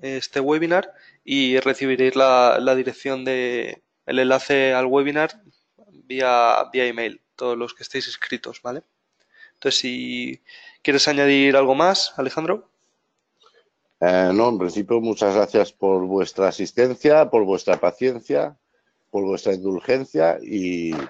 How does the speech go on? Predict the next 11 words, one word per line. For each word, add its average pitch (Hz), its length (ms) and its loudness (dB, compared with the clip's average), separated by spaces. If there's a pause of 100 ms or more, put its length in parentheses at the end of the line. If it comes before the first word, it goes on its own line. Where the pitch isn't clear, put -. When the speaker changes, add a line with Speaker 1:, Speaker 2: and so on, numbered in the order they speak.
(280)
Speaker 2:
y 120 100 -6
por 101 140 0
vuestro 98 260 -2
interés. 104 640 0 (1160)
Speaker 1:
Perfecto, 127 600 -2
pues 135 140 2
muchas 139 240 2
gracias 135 280 0
a 131 140 2
ti 175 240 0 (180)
por 123 380 4